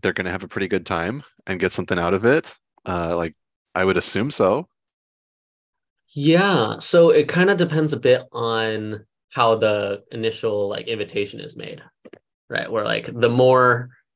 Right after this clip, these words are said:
Speaker 2: high commit-, like, the more, like, high expectations, I guess, the initial invite, invitation is, like, the more no's,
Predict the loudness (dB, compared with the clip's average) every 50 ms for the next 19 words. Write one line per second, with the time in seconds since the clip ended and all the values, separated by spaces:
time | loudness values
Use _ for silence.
0 | _ -6 -2 0 2 2 0 0 0 0 2 0 0 -2 -6 -14 -10 -4 -2 -2
1 | -2 -2 -4 0 2 2 4 4 2 0 -2 -2 -4 -2 -2 -2 -2 -2 -2 -4
2 | -4 -6 -8 -10 _ _ _ _ _ _ _ _ _ _ _ _ -18 -14 -10 -8
3 | -8 -8 -10 -12 -16 -20 -20 _ _ _ _ _ _ _ _ _ _ _ _ _
4 | _ _ _ _ _ _ _ _ _ _ -8 -4 -2 0 2 2 2 2 0 -2
5 | -2 0 0 0 0 0 0 0 0 0 0 -2 -2 0 0 0 0 0 0 -2
6 | -2 -6 -14 -14 -12 -8 -6 -4 -4 -2 -4 -4 -4 -6 -6 -4 -4 -2 0 0
7 | 0 0 -2 -4 -4 -4 -4 -2 -4 -4 -2 -4 -6 -6 -6 -6 -6 -8 -8 -8
8 | -6 -6 -4 -2 0 0 0 0 0 -2 -2 -2 -2 -2 -4 -6 -10